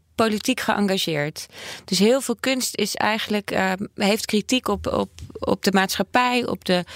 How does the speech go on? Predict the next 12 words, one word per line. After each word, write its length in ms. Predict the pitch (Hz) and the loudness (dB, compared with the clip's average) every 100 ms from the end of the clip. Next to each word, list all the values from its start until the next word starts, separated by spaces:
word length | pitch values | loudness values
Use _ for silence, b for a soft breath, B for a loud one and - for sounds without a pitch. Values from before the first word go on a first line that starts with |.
| B B | B B
sociale 460 | - 202 202 196 185 | -2 2 2 2 0
verdeling, 680 | 196 185 220 226 226 220 | -2 2 2 2 0 -2
op 180 | 220 - | -4 -4
de 80 | 180 | -4
economische 640 | - 190 214 240 247 233 | -2 -2 0 2 2 -2
verdeling, 340 | 208 214 220 180 | -2 -2 0 -2
op 80 | - | -4
de 80 | |
etnische 400 | - 226 226 - | -4 0 0 -2
verdeling. 560 | 196 196 196 202 208 214 B B B B B B | -4 0 0 0 -2 -6 B B B B B B
En, 300 | 202 202 202 | 2 4 2
ehm, 520 | 190 185 185 185 196 | 2 0 0 -2 -4